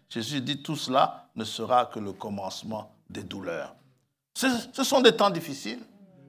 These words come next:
des temps propices à pousser les gens à un relâchement. D'autres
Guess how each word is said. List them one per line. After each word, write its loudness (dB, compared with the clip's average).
des 8
temps 10
propices 2
à 8
pousser 0
les 6
gens 2
à 10
un 6
relâchement. 2
D'autres 4